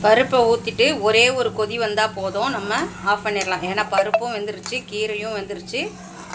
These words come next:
ஒரு கொதி வந்த உடனே நம்ம ஆஃப் பண்ணிட்டோம்னா சூப்பரான பருப்பு போட்ட பாலக்கீரை ரெடி. ட்ரை பண்ணி பாருங்க ஃப்ரெண்ட்ஸ், உடம்புக்கு ரொம்ப ஹெல்த்து பாலக்கீரை.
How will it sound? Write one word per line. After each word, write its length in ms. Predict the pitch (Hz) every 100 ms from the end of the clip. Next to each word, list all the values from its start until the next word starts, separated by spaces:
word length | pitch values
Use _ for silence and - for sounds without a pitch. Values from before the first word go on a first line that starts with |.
| - 180
ஒரு 140 | 240 277 208
கொதி 220 | 208 247 214
வந்த 160 | 202 208
உடனே 220 | 202 208 220
நம்ம 160 | 196 202 311 403 - - - 185
ஆஃப் 160 | 220 -
பண்ணிட்டோம்னா 560 | 208 190 190 185 190 262 285 - - - -
சூப்பரான 720 | 285 294 - 247 226 214 247 311
பருப்பு 280 | 254 262 285 226
போட்ட 200 | 226 - 262 247
பாலக்கீரை 600 | 233 247 208 185 214 240 226 220
ரெடி. 260 | 226 233 226 226 - - -
ட்ரை 140 | - 277 277
பண்ணி 160 | 269 247
பாருங்க 300 | 233 233 226 220
ஃப்ரெண்ட்ஸ், 400 | 214 269 339 - 208
உடம்புக்கு 300 | 214 233 226 214
ரொம்ப 160 | 220 233 214
ஹெல்த்து 360 | 208 226 - 262 415 480 - -
பாலக்கீரை. 540 | 202 208 190 220 240